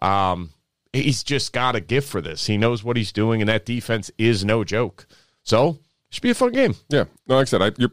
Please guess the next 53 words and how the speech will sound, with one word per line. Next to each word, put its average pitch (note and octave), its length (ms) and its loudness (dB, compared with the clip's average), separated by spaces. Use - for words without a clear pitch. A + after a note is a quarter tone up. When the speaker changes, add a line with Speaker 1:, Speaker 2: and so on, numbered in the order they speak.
Speaker 2:
you're B2+ 80 2
probably A#2 200 4
right. G2 200 6
Like, G2 120 2
I G#2 100 4
would B2 140 4
rather G2 240 4
play F#2+ 120 2
the, F2 140 -2
if - 80 -8
I F#2 80 4
was F2+ 120 2
the F2+ 60 -2
Bills, E2 240 0
I'd E2 80 0
rather D#2+ 200 0
play D#2+ 140 -2
the D2 80 -6
Colts D#2+ 320 -4
than E2 80 -2
the D2 60 -2
Titans. D#2 440 -6
Not F2+ 160 -2
necessarily E2+ 420 -4
because D#2 320 -6
I, D2 160 -2
like, D2+ 120 -8
I E2+ 100 0
think - 280 -6
Rivers, F2+ 260 2
maybe A#2+ 400 0
it's, - 600 -10
you D3 80 -4
know, C#3 220 -2
slightly C#3 640 -2
ahead D3+ 200 0
of D3 100 -2
Tannehill, D#3+ 520 2
but F2+ 260 2
I F#2 80 -4
don't G2+ 80 2
know. F2 160 2
The, D2 180 -4
the - 80 -6
Titans G#2 280 -2
had E2 120 -2
such - 260 -2
a G2 60 -4
good E2 240 -4
run F2 180 -2
last F#2 300 -4
year F#2+ 320 0
that D2+ 280 -4